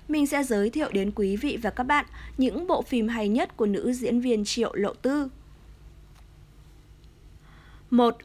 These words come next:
bộ phim cổ trang Gem Ngọc Trầu Sa với vai chính Đoàn Ngọ. Bộ phim cổ trang Thần Ẩn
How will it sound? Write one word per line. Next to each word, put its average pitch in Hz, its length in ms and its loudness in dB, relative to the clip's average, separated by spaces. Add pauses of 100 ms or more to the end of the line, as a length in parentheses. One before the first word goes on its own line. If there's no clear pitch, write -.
(240)
bộ 294 120 6
phim 370 260 4
cổ 240 200 4
trang 220 360 2
Gem 214 220 2
Ngọc 202 200 -2
Trầu 208 240 0
Sa 285 360 4 (260)
với 254 240 6
vai 339 200 0
chính 220 320 0
Đoàn 220 220 0
Ngọ. 233 280 2 (1900)
Bộ 277 120 6
phim 359 260 2
cổ 214 240 4
trang 220 320 0
Thần 220 200 0
Ẩn 220 300 0